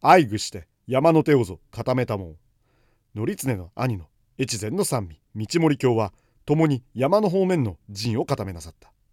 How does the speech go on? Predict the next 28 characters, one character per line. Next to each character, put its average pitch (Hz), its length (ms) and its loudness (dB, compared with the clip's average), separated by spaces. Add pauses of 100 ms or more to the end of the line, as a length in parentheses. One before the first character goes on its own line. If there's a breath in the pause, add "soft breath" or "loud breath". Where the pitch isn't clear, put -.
(480)
そ 120 220 0
う、 90 80 -8 (260)
こ 117 120 -8
の 110 220 -6
則 139 180 -2
常 110 200 -6
の 80 160 -16
兄 104 240 -6
道 98 120 -10 (120)
盛 120 120 0
が - 140 -18 (240)
驚 156 260 4
く - 80 -4
べ 165 100 4
き - 260 -18
行 113 180 -4
動 117 120 0
を 202 60 4
し - 100 0
ま 98 60 -8
す。 - 240 -18 (720)
「山 131 300 2
の 220 100 6
手 208 120 6
と 185 120 4
申 156 160 6
す - 160 -4
は、 80 160 -16